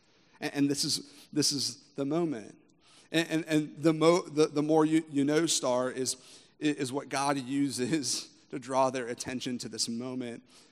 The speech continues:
of joy <laughs> beyond measure. I couldn't help myself, I'm sorry. But, but here's, here's the point,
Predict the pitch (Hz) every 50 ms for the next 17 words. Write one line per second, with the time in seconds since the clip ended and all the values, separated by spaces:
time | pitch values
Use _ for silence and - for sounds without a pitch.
0 | _ _ - 127 120 113 110 107 113 131 127 127 131 127 123 113 113 180 214 -
1 | 117 143 127 120 120 120 117 117 113 - - 117 - 110 101 - 131 113 104 101
2 | 117 113 110 107 - - 110 107 107 104 101 - - 120 113 110 110 117 120 -
3 | - - - - - - - _ _ 156 147 156 185 175 135 - - 131 139 165
4 | 165 147 - - - - - - 135 139 - - 139 131 120 - -